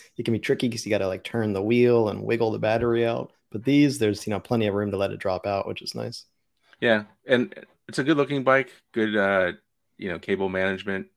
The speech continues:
Speaker 2: I would say. Um, the, uh, you know, I think the fake, uh, mid-drive,
Speaker 1: <laughs> Yeah.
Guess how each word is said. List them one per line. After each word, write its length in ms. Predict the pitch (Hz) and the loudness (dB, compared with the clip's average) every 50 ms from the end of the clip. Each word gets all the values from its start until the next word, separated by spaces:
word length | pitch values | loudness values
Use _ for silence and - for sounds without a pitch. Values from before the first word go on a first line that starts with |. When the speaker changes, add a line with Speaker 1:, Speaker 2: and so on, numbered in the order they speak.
| _ _ _ _ _ _ _ _ _ _ _ _ - | _ _ _ _ _ _ _ _ _ _ _ _ -2
Speaker 2:
I 60 | 95 | 0
would 160 | 92 95 95 | 0 0 0
say. 480 | - - 101 92 92 92 92 90 - - | -2 0 0 2 2 0 -2 -4 -8 -8
Um, 520 | 101 90 85 82 80 80 80 80 78 85 _ _ _ _ _ _ _ _ _ _ _ _ _ _ _ _ _ _ _ _ _ _ _ _ _ _ _ - | -8 -6 -4 -4 -4 -6 -8 -10 -12 -14 _ _ _ _ _ _ _ _ _ _ _ _ _ _ _ _ _ _ _ _ _ _ _ _ _ _ _ -6
the, 440 | 95 90 90 87 87 87 85 80 - | -4 -2 -2 -2 -2 -2 -4 -4 -4
uh, 240 | 95 87 82 82 80 - | -2 -2 0 0 -2 -4
you 100 | 98 85 | -6 -8
know, 60 | - | -8
I 100 | - - | -8 -12
think 240 | - - 117 104 - | -12 -10 -8 -8 -8
the 80 | 95 | -10
fake, 460 | - - - 92 87 87 82 - - - | -12 -10 -6 -4 -4 -4 -4 -8 -12 -10
uh, 440 | - 85 80 80 78 78 78 78 76 - _ _ _ _ - | -6 -4 -4 -2 -2 -4 -4 -6 -8 -10 _ _ _ _ -10
mid-drive, 600 | 82 82 87 92 101 95 95 98 104 104 101 - - _ _ _ _ - | -8 -6 -6 -2 0 0 0 0 0 -2 -6 -10 -20 _ _ _ _ -20
Speaker 1:
<laughs> 260 | - - - - - | -20 -20 -20 -12 -8
Yeah. 320 | - 160 160 - 147 127 | -6 -6 -4 -2 -2 -4